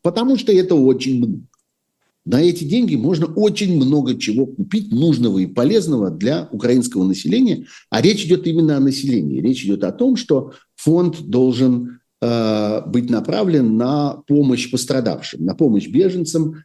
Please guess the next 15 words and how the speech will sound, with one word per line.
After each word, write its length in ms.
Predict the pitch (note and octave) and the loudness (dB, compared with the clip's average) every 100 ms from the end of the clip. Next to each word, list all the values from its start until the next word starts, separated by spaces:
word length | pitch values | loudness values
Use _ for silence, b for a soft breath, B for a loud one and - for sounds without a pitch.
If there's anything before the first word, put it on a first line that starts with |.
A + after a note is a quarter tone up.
| - | -6
на 120 | A2+ | -2
помощь 260 | E3+ C3+ A2+ | 2 2 2
этим 220 | C#3+ A#2+ | 0 0
фондам. 540 | B2+ F3+ G3 G#3 G3+ B B B B - | 0 0 2 2 0 B B B B -2
Назначен 640 | B2 C3 E3 D#3+ D3+ A#2 | 0 2 0 2 0 -2
человек 640 | - B2+ C3 C3+ A2 - - | 0 2 4 2 0 -4 -8
по 80 | A2 | -2
имени 300 | A2+ A2+ A2 | 0 2 0
Майкл 380 | G#2+ G#2 F2 F#2+ | 0 0 0 -2
Пенроуз. 800 | - G2 A#2+ G#3 B3 A3+ D#3+ - | 0 0 2 2 4 2 0 -2
Э, 40 | |
он 560 | C3 B2 A#2+ D#3 F#3+ D#3+ | 0 0 2 2 2 2
известен 600 | B2 C#3 F3 - C#3 A2+ | 2 2 0 0 -2 0
как, 300 | A#2+ C3 C3 | -4 -4 -2
э, 420 | B2+ A2+ A2 G#2 | 0 2 2 0